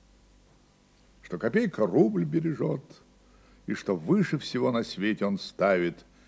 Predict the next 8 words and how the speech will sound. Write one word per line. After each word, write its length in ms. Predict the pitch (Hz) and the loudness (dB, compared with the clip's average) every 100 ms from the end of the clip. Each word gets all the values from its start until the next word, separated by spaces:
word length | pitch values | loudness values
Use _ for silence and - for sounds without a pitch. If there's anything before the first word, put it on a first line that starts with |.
| _ - | _ -10
религию 800 | 85 95 101 262 247 190 175 - | -4 -2 2 0 2 2 0 0
и 120 | 107 | -2
нравственность. 1400 | 85 76 - - - - - - - - - - - - _ _ _ _ _ _ - | -2 -4 -10 -14 -20 -20 -18 -18 -20 -20 -20 -20 -20 -20 _ _ _ _ _ _ -2
И, 160 | 107 | 0
держа 400 | 104 117 101 131 | 4 4 8 8
нож 240 | 120 120 - | 8 4 2
в 140 | - | -8
кулаке, 640 | - 95 92 - 180 151 | 0 2 2 4 4 4